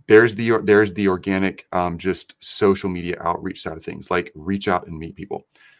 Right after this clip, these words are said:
Let's talk influencer marketing for a second. This is a really good one, okay? There's people in your world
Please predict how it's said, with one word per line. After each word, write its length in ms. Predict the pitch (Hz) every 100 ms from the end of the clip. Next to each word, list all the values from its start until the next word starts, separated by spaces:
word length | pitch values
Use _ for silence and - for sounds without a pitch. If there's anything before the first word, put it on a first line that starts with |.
| _ 95
Let's 80 |
talk 240 | - 131 135
influencer 500 | 117 98 101 95 85
marketing 380 | 85 85 87 80
for 140 | 80
a 40 |
second. 300 | 80 82 - _ -
This 160 | 139 165
is 100 | 147
a 60 |
really 440 | 120 104 131 123 101
good 180 | 104
one, 340 | 92 80 - - 98
okay? 380 | 104 107 101 _ _ _ _ _ _ _ _ _ -
There's 240 | 127 131
people 540 | - - 147 160 190 165
in 200 | 131 110
your 220 | 113 123
world 540 | 107 107 82 - -